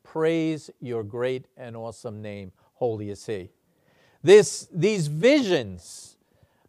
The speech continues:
that these, uh, these prophets and what the, what the Messiah saw are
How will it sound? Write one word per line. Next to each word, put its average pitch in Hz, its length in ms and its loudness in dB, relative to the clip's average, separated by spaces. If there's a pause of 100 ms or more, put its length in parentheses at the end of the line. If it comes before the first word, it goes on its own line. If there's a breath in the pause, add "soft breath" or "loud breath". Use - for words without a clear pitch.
(100)
that 165 560 2
these, 165 540 -4 (140)
uh, 147 340 0 (160)
these 139 300 -6
prophets 190 680 2
and 117 280 -10
what 151 280 -10
the, 117 280 -4 (160)
what 123 240 -8
the 123 80 -8
Messiah 185 640 4
saw 185 480 2 (500 soft breath)
are 165 480 4